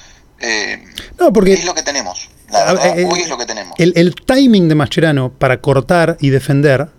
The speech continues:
Speaker 2: e-, eso no tengo nada que decir, está perfecto. Él llega bien barriendo, pero cuando tiene que hacer eso, cuando tiene que marcar cuerpo a cuerpo, eh, o cuando lo pasan por ahí por afuera, eh, l-, l-, lo encaran y lo gambetean, él siempre termina cortando con falta.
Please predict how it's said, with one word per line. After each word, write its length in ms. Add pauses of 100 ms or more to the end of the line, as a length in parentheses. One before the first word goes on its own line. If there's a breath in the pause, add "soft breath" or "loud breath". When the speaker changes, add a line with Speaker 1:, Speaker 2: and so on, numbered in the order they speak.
(240)
Speaker 2:
e-, 160
eso 400 (640)
no 160
tengo 140
nada 160
que 60
decir, 260
está 260
perfecto. 600 (100)
Él 260 (320)
llega 220
bien 220
barriendo, 560 (480 loud breath)
pero 160
cuando 180
tiene 180
que 60
hacer 220
eso, 200 (300)
cuando 140
tiene 160
que 80
marcar 340
cuerpo 260
a 60
cuerpo, 480 (380 loud breath)
eh, 180
o 100
cuando 240
lo 360
pasan 420
por 100
ahí 60
por 140
afuera, 440
eh, 240
l-, 500
l-, 300 (100)
lo 260
encaran 400
y 40
lo 100
gambetean, 520
él 200
siempre 280
termina 240
cortando 300
con 100
falta. 380